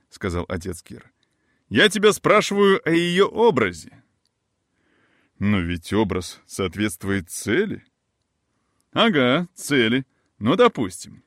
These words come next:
В чем же заключается твоя цель?» «В долголетии и наслаждении им». «Но наслаждаешься ли ты?»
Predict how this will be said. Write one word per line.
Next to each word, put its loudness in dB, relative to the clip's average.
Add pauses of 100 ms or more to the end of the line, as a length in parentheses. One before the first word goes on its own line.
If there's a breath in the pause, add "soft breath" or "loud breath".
В -20
чем 0
же 0
заключается 0
твоя 0
цель?» -6 (1040)
«В -6
долголетии -2
и 0
наслаждении -2
им». -12 (1200)
«Но 0
наслаждаешься 0
ли -2
ты?» -16